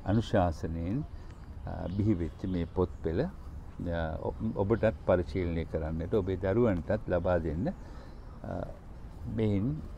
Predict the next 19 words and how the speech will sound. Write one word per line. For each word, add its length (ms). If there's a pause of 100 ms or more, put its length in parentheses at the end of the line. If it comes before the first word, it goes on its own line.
මා 280
හැඟි, 340 (200)
අ, 160
ඵල 340
ලබන්නට 480
පුළුවන්. 420 (1040)
වර්තමාන 640
ලෝකයේ 600 (680)
දෙවැනි 400
බස 260
හැටියට 540 (840)
ඉංග්‍රීසි 480
බසින් 420 (160)
ධර්මය 500
දැනගෙන 420
සිටීම 560 (880)
ඔබේ 340
අවබෝධය 520
සඳහාත් 560